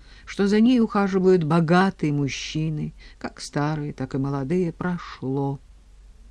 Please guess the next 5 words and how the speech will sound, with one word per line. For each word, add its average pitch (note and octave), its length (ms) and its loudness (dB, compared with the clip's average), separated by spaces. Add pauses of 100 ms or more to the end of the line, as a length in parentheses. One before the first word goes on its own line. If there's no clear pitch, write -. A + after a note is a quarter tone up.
(500)
И C4+ 120 -4
суета E3+ 640 0
вокруг D#3 340 -4
её D#3 100 0
персоны G3+ 800 0